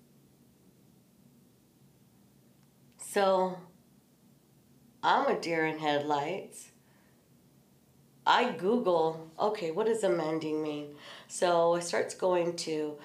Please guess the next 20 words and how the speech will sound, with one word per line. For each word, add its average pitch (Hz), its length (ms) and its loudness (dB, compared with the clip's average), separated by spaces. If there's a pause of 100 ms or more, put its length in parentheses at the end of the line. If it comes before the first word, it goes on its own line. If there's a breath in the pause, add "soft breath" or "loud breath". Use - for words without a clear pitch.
(200 loud breath)
looking 170 360 -4
at - 180 -6
what 165 240 -4
that - 220 -6
means 147 360 -6
and 143 120 -8
what - 100 -8
it's - 160 -10
defined 147 560 -10
at 147 140 -10
as 143 180 -10
far - 220 -10
as 147 120 -10
putting 147 360 -12
things 143 320 -14
back - 240 -14
together 143 560 -10 (420 loud breath)
or, 147 640 -4
or 143 240 -10
repairing. 147 720 -10